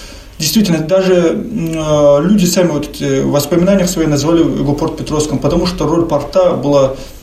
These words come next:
огромной, основополагающей, наряду с железной дорогой. Э, и порт, э, в значительной степени Махачкала, будущее Махачкала выросло благодаря этому порту,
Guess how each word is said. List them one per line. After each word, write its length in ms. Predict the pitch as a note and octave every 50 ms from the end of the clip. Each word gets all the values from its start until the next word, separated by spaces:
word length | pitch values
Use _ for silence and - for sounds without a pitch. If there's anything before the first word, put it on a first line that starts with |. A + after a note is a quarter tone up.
| - - - - -
огромной, 540 | D3+ D3+ D3+ D#3+ F3 F3 F3+ F#3 F3 F3+ -
основополагающей, 800 | - - - - - - C#3+ C#3 C#3+ C#3 D3+ D#3+ D#3 - - C#3
наряду 360 | C#3 C#3+ C#3+ C#3+ C#3+ D#3+ D#3
с 40 | B2+
железной 400 | A#2+ B2+ D3 D3 C3+ C#3 C3+ B2
дорогой. 340 | C3 B2+ D3 D#3+ E3+ E3 - - - - - - - - - - -
Э, 260 | G3+ - B2+ B2 B2
и 240 | C3+ C3+ C3+ C3+ C3+
порт, 420 | C3+ - - D#3+ D#3+ D#3+ D#3+ - -
э, 280 | - - C3+ C3+ -
в 300 | C3+ C3+ C3 C3+ C#3+ C3+
значительной 340 | C3+ C#3 E3 - G#3+ - D3
степени 300 | - - D#3+ E3 D3+ C#3+
Махачкала, 540 | C#3 D3 D#3+ F#3 F3+ - A3 G3+ F#3 - D3 - - - - - - - - -
будущее 340 | E3 F3 F3+ G3+ - F3+ D#3+
Махачкала 360 | D3+ D3+ D3 - - D3+ C#3
выросло 320 | C#3 F#3+ G#3 G3+ - F3
благодаря 380 | E3 D3+ D#3 D3+ C#3+ C#3+ D3 C#3
этому 200 | C#3+ - D3 B2+
порту, 500 | A#2+ - C3 A#2+ - - C#3+ B2+ - -